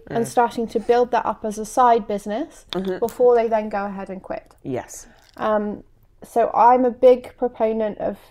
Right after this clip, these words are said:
Speaker 1: building up a, a side hustle before you go ahead and quit.
Speaker 2: Mm.
Speaker 1: Now, I was in kind of a, a fairly unusual situation in the sense that my visa to be in America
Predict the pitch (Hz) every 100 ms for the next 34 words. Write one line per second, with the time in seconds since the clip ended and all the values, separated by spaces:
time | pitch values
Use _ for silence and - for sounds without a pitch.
0 | _ _ - 240 254 247 226 214 226 208
1 | 214 - 208 - - 226 226 - 214 -
2 | 208 240 _ _ _ _ - 214 240 -
3 | - 233 220 220 226 _ _ 220 208 202
4 | 196 202 202 196 - - - _ - 147
5 | 143 247 240 - 285 381 381 349 294 -
6 | 339 453 320 247 240 220 214 - 226 -
7 | 262 262 233 208 208 214 214 208 - -
8 | 214 202 - 220 214 208 - 220 202 -
9 | 220 202 - 226 214 208 208 285 285 277
10 | 214 - 220 226 214 208 220 214 196 220
11 | 220 285